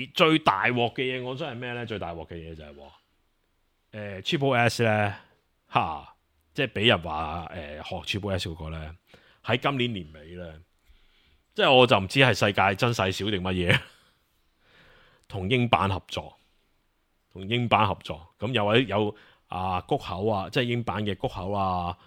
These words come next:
呃，小島優沙啊，咁同埋如果冇記錯係武原惠依定係，啊，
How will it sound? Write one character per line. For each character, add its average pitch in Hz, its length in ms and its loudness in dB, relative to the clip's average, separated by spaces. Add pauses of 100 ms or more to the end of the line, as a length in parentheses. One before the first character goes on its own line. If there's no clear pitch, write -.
(380)
呃， 90 600 -6
小 98 180 -6
島 104 160 0
優 98 160 0
沙 98 160 0
啊， 85 300 -6
咁 87 180 -10
同 87 160 -12
埋 76 360 -14
如 85 260 -16
果 131 160 -4
冇 117 260 -4
記 101 240 -8
錯 92 320 -12
係 80 280 -14
武 87 200 -8
原 85 180 -4
惠 80 180 -10
依 107 260 -8
定 78 420 -10
係， 76 340 -12
啊， 151 800 -12